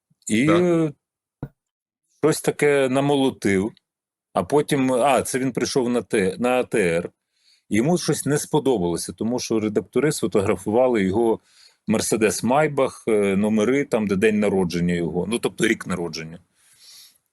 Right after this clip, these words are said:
Speaker 1: І, е, для нього був дуже неприємний етер. Він же ж завжди посміхається, каже, що ви всі, йому з, з Трампом треба говорити: «Ви геній, ви геній», та?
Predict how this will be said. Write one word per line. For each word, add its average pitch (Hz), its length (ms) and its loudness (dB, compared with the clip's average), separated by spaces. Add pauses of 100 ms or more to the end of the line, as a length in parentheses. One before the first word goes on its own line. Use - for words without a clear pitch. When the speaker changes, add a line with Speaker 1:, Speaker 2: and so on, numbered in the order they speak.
(1040)
Speaker 1:
І, 127 280 2
е, 170 440 2 (200)
для 117 180 0
нього 160 200 4
був 131 220 -2
дуже 131 260 0
неприємний 117 640 0
етер. - 340 -4 (220)
Він 127 200 -2
же 135 100 0
ж 113 80 0
завжди 120 320 0
посміхається, 127 760 0
каже, 90 320 0
що - 200 -6
ви 107 140 -2
всі, 92 460 -2 (540)
йому 127 240 0
з, 110 180 -6 (100)
з - 160 -6
Трампом 95 420 0
треба 87 260 -2
говорити: 82 420 -6
«Ви 92 260 -2
геній, 135 1000 0
ви 113 200 -4
геній», 123 500 -2
та? 156 200 2